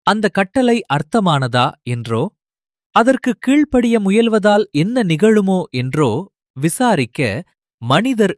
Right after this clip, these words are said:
நின்றுவிடாதிருப்பார்களாக. சந்திக்கப்பட வேண்டிய தேவைகளைக் காட்டிலும் அவர்களுடைய கரங்களிலிருக்கும் பொருட்கள் குறைவாக தோன்றலாம். ஆனால் தேவ கரங்களிலோ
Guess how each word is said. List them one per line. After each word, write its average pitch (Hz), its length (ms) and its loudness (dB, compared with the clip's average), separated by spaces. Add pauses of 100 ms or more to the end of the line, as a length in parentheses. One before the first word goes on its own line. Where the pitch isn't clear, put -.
நின்றுவிடாதிருப்பார்களாக. 127 1300 -2 (1040)
சந்திக்கப்பட 262 640 0
வேண்டிய 214 320 0
தேவைகளைக் 196 680 0
காட்டிலும் 156 600 -2 (120)
அவர்களுடைய 180 680 0
கரங்களிலிருக்கும் 226 920 0
பொருட்கள் 220 480 0
குறைவாக 196 540 0
தோன்றலாம். 120 600 -2 (640)
ஆனால் 123 400 0 (340)
தேவ 175 360 4 (100)
கரங்களிலோ 135 640 0